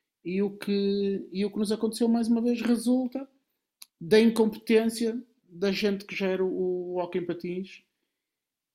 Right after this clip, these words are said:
e que mais cedo que tarde vai ser uma modalidade quase extinta, em que nós temos dificuldade em explicar um dia a uma criança o que era o hóquei em patins, quer dizer, porque, pá, não faz sentido nenhum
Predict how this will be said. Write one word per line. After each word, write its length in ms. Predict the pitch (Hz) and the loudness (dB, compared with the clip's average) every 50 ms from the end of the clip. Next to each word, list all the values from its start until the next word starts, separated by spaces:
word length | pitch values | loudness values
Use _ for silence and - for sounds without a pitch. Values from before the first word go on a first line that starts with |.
| _ _ - | _ _ -8
e 120 | 180 175 | -8 -6
que 100 | - 160 | -4 -2
mais 220 | 170 165 156 147 - | -2 0 0 -2 -2
cedo 300 | - - 156 147 151 - | 0 0 0 0 0 -4
que 100 | - - | -8 -6
tarde 380 | - 156 147 147 156 156 151 | -4 -4 -2 -2 -4 -4 -4
vai 140 | 147 160 156 | -4 -2 -2
ser 220 | 156 - 165 156 | -2 0 0 0
uma 120 | 151 151 151 | 2 2 0
modalidade 640 | 151 147 143 151 143 147 147 147 147 151 151 147 | 0 0 0 0 -2 0 0 0 0 0 -2 -2
quase 320 | - 160 156 151 - 151 147 | -2 -2 -2 0 0 -2 -2
extinta, 560 | 135 - - 147 139 139 135 135 165 170 - _ _ _ _ _ _ _ _ _ _ _ _ _ _ _ _ _ _ _ _ _ _ _ _ | -4 -4 -4 -4 -2 -2 -4 -6 -10 -14 -18 _ _ _ _ _ _ _ _ _ _ _ _ _ _ _ _ _ _ _ _ _ _ _ _
em 220 | 143 151 156 156 156 | 0 0 0 0 0
que 120 | - 147 | -2 0
nós 520 | 156 151 151 151 151 151 151 147 - - | 2 2 2 2 2 0 -2 -2 -6 -12
temos 400 | - - - 156 151 151 151 143 | -6 0 2 2 2 2 0 -4
dificuldade 480 | - - - 151 - 156 156 156 151 151 | -8 -14 -18 -8 -4 -2 -2 0 0 -2
em 40 | 156 | -2
explicar 500 | 156 - - 151 151 151 - 147 147 151 | -4 -6 -6 -8 -6 -4 -4 -2 0 0
um 100 | 151 151 | 0 0
dia 140 | 151 151 151 | 0 0 -2
a 20 | |
uma 140 | 147 147 147 | -2 -2 -4
criança 420 | - 151 147 143 143 147 - 160 | -4 -4 -4 -4 -6 -6 -8 -8
o 80 | 147 - | -10 -8
que 140 | _ - 139 | _ -4 -2
era 100 | 123 120 | -2 -2
o 60 | 120 | -2
hóquei 180 | 117 - 123 | -4 -6 -6
em 20 | 120 | -6
patins, 360 | 139 135 - 143 117 110 - | -6 -8 -6 -8 -8 -8 -10
quer 100 | - 104 | -14 -18
dizer, 160 | 98 - - _ _ _ _ _ _ _ _ _ _ _ _ _ _ - | -18 -20 -20 _ _ _ _ _ _ _ _ _ _ _ _ _ _ -8
porque, 560 | 123 120 117 117 - - 127 123 123 120 120 123 117 104 - - _ _ - | -6 -6 -6 -8 -8 -6 -4 -4 -2 -4 -6 -8 -10 -12 -14 -18 _ _ -4
pá, 100 | 165 143 | -4 -4
não 60 | 139 | -2
faz 160 | 131 165 147 | -4 -6 -6
sentido 240 | - 151 - 131 120 | -6 -8 -8 -8 -10
nenhum 180 | 110 101 92 | -10 -10 -12